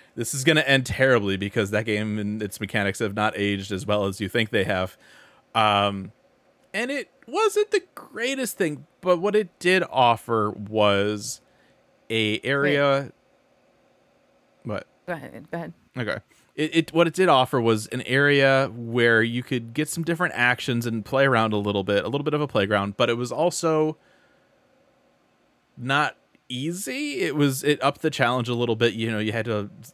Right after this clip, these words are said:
Speaker 1: walk a lot <laughs> and sneak around things, right? Um, so I think it, it, it pulled in some good aspects of eleven, maybe some not so great aspects of eleven. But I,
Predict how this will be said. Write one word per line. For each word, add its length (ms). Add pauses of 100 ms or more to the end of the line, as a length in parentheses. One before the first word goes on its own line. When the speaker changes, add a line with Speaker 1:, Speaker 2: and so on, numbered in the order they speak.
(440)
Speaker 1:
walk 480
a 80
lot 420 (360)
<laughs> 460
and 160
sneak 380
around 460
things, 460
right? 320 (560)
Um, 480 (360)
so 180
I 60
think 200
it, 160
it, 220
it 160
pulled 260
in 160
some 720
good 160
aspects 480
of 120
eleven, 600
maybe 260
some 180
not 220
so 140
great 180
aspects 400
of 120
eleven. 340
But 120
I, 100